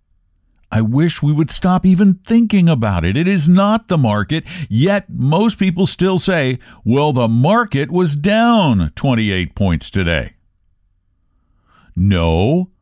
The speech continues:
the market wasn't down twenty-eight points today. Do you know what was down today? What was really down, which took the Dow down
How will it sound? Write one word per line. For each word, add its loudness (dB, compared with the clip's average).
the 0
market 0
wasn't 0
down 0
twenty-eight -2
points -2
today. -2
Do -6
you 2
know 2
what 0
was 0
down 0
today? -2
What 0
was 0
really 0
down, 2
which -4
took -2
the 0
Dow 0
down 2